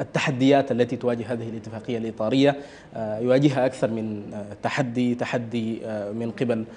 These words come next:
الفرقاء السياسيين الرافضين، سواء كان من لجان المقاومة أو، آه، من حركتي، آه، جبريل وحزب الشيوعي وحزب البعث وغيرهم،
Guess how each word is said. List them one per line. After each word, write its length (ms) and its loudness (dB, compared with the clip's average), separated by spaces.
الفرقاء 420 2
السياسيين 800 0
الرافضين، 720 0
سواء 180 -4
كان 180 -2
من 100 -2
لجان 260 0
المقاومة 680 0
أو، 500 0
آه، 380 -2
من 300 -2
حركتي، 760 0
آه، 480 -4
جبريل 720 2
وحزب 600 -4
الشيوعي 320 0
وحزب 180 -4
البعث 220 -2
وغيرهم، 320 8